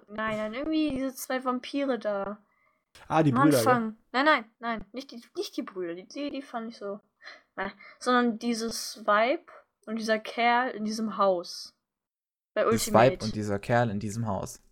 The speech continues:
Speaker 2: Ah,
Speaker 1: Ich glaub,
Speaker 2: du meinst
Speaker 1: Matze.
Speaker 2: diesen Kartenspieler, Fuzzi?
Speaker 1: Nicht den Kartenspieler, sondern am Anfang war da so, so ein,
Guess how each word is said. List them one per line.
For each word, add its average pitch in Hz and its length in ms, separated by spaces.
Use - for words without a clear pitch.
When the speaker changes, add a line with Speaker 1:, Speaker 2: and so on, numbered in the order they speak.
Speaker 2:
Ah, 160 140
Speaker 1:
Ich 170 60
glaub, 226 100
Speaker 2:
du 269 60
meinst 160 280
Speaker 1:
Matze. 233 160
Speaker 2:
diesen 131 640
Kartenspieler, 131 680
Fuzzi? 202 420
Speaker 1:
Nicht 294 200
den 269 120
Kartenspieler, 208 880
sondern 220 420
am 220 120
Anfang 262 500
war 226 160
da 220 180
so, 208 320
so 202 160
ein, 190 300